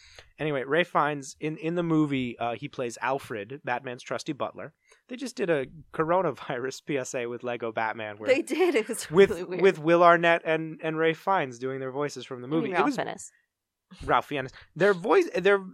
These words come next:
Speaker 1: their voice work is good, and it's beautifully animated. I guess it was all made from home, but, uh, yeah. Anyway, so Molly, please don't play with packing tape while we're <laughs> recording the
Speaker 2: I'm
Speaker 1: pod-, I know
Speaker 2: sorry.
Speaker 1: I took an allergy pill, but you gotta be professional.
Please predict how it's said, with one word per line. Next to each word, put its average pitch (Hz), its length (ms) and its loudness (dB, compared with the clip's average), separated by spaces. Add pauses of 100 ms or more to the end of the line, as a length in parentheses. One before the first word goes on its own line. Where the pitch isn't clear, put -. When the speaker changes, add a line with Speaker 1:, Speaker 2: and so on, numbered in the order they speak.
(100)
Speaker 1:
their 196 220 2
voice 185 320 -2
work 262 160 0
is 247 120 -6
good, 294 240 0
and 175 100 0
it's 127 100 -6
beautifully 160 440 0
animated. 220 500 2
I 147 80 2
guess 160 200 -2
it 190 40 -4
was 143 120 -6
all 143 140 2
made 143 220 -2
from 123 180 -8
home, 127 480 -6
but, 120 220 -8
uh, 135 220 2
yeah. 180 140 4 (440)
Anyway, 151 360 2 (440)
so - 220 -6
Molly, 147 300 4
please 208 260 -12
don't 269 200 -4
play 196 180 -2
with 160 200 -6
packing 160 420 -4
tape 123 260 -8
while 120 140 -4
we're 143 100 -6
<laughs> 147 60 -4
recording 233 460 2
the 170 80 -4
Speaker 2:
I'm 196 40 -8
Speaker 1:
pod-, 185 200 4
I 240 140 10
know 403 60 6
Speaker 2:
sorry. 320 160 10
Speaker 1:
I 247 100 10
took - 200 2
an 151 80 0
allergy 165 380 8
pill, 135 160 -4
but 127 140 -6
you 311 80 4
gotta 302 160 10
be 160 100 0
professional. 131 480 0